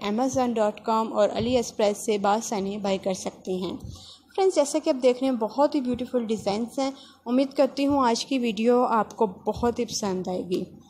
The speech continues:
So friends, please मेरी इस video को family और friends के साथ ज़रूर share करें ताकि वो भी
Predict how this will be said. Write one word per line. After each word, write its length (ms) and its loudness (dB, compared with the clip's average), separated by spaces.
So 100 8
friends, 380 2
please 400 0
मेरी 160 4
इस 180 -4
video 260 2
को 160 4
family 420 0
और 240 2
friends 460 -2
के 80 2
साथ 280 -2
ज़रूर 260 -4
share 340 -2
करें 240 -4
ताकि 240 -4
वो 140 -4
भी 120 -6